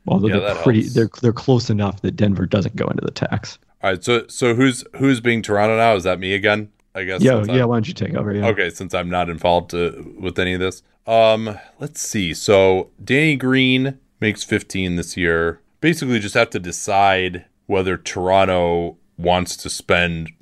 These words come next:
Speaker 2: fourteen million dollars on Will Barton next year or not, or whether they would just hold on to Danny Green. I think they probably would rather have the flexibility, uh, particularly 'cause Barton has this player option as well, which he's probably gonna exercise. Like,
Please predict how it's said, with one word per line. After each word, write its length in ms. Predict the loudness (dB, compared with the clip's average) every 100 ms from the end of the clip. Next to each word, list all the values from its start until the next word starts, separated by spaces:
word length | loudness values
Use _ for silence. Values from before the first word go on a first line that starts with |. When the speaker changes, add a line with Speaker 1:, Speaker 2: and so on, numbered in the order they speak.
| _
Speaker 2:
fourteen 380 | -6 -6 -6 -6
million 180 | -4 0
dollars 340 | 2 2 -2
on 140 | -6 -4
Will 140 | -2
Barton 320 | 0 0 -2
next 240 | -10 -6 -4
year 180 | -2
or 60 | -2
not, 340 | -2 -2 -4 -4
or 140 | -4 0
whether 240 | -2 -2
they 180 | -2 -2
would 140 | -4
just 200 | -6 -8
hold 320 | -6 -4 -2
on 300 | 0 0 -2 -4
to 140 | -10
Danny 320 | -10 -10 -10
Green. 420 | -12 -12 -12 -16 _ _
I 100 | -2 -2
think 280 | -4 -8
they 100 | -6
probably 340 | -6 -4 -2 -2
would 100 | -4
rather 300 | -2 -2 -2
have 240 | -2 -4 -4
the 100 | -8
flexibility, 800 | -6 -6 -6 -4 -2 -2 -6 -10 _ -6
uh, 160 | -6 -4
particularly 560 | -8 0 0 0 -6
'cause 180 | -6 -8
Barton 320 | -4 -4 -2
has 180 | -4 -4
this 180 | -6 -8
player 320 | -2 0 2
option 540 | 0 0 -4 -6 -6 -10 _ -8
as 180 | -6 -2
well, 160 | -2
which 160 | -2 -8
he's 120 | -14
probably 320 | -6 0 0
gonna 160 | 0 -4
exercise. 420 | -8 -10 -10 -8
Like, 240 | -2 -2